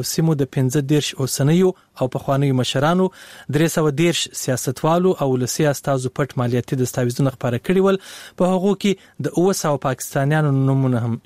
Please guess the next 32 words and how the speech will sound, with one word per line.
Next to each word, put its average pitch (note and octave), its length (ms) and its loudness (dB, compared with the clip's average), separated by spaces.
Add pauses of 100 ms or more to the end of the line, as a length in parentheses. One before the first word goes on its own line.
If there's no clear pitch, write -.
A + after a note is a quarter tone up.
(120)
شامل A#2 400 0
دي. - 80 -20 (840)
د F3 140 2
اسنادو F#3+ 260 0
له F3+ 120 2
افشا F3 200 -2
کېدو F3 300 0
سره E3+ 180 0
په D3+ 120 0
مختلفو E3+ 420 -2
هیوادونو A#2+ 360 -2
کې - 180 -8
سیاست - 360 -2
تود - 220 -2
شوی A2+ 260 0
دی. - 100 -16 (400)
په D3+ 100 -2
پاکستان F3+ 340 2
کې E3+ 120 -6
هم - 440 -4
وزیر C#3+ 240 2
اعظم D#3 300 2
عمران B2+ 340 0
خان E3 240 2
د D3 100 2
یوې C3+ 220 0
پلټنیزې C#3 560 0
څانګې B2+ 320 -2
اعلان D3+ 300 2
کړی F#3+ 160 0 (360)
چې A#2+ 180 -4
دا D#3+ 60 4